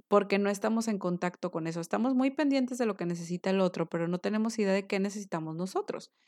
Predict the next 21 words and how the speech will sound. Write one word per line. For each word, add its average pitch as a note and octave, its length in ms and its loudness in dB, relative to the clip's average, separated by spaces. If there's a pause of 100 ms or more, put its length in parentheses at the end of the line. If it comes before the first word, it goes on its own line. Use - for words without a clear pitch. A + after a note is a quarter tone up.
Entonces, - 180 -12
cuando F#3 280 0
tú C4+ 160 -2
tomas F4 280 0
responsabilidad, G3 800 -2
¿sabes F#3+ 320 -2
qué? F#3+ 280 -2
Creo F3+ 200 -4
que G3 120 -6
ya F#3+ 100 -2
me G3 100 -2
está G3 160 -8
haciendo F3+ 300 -6
falta, F3+ 440 -8 (580)
pues, F#3 180 0
conexión. G#3+ 840 -2 (580)
Me F#3+ 100 -2
está F#3+ 180 -4
haciendo G3+ 300 -2
falta, G3+ 680 -4 (1080)
em, E3 720 0